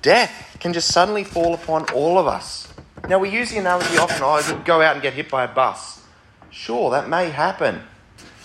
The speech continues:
But you may also, all of a sudden, need a, uh, triple bypass. And you're thirty-five, forty.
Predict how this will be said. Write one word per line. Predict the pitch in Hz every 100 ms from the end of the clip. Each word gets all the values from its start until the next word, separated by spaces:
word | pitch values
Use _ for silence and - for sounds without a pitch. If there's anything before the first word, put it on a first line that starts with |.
| - - - - - - - - -
But | 208 240 -
you | 156
may | 160 180 190
also, | 175 185 110 117 185 - - - _ -
all | 160 175
of |
a | 160
sudden, | - 175 143 147 - - -
need | 156 170 165 -
a, | 147 147 151 151 - -
uh, | 131 135
triple | 131 - 175
bypass. | 170 196 226 202 139 - - - _ _ _ _ _ _ _ _ _ -
And | 151
you're | 180 180 180 -
thirty-five, | - - - 196 - 226 285 - - - _ _ _ _ _ _ _ _ _ _ _ _ _ _ _ _
forty. | 180 240 277 139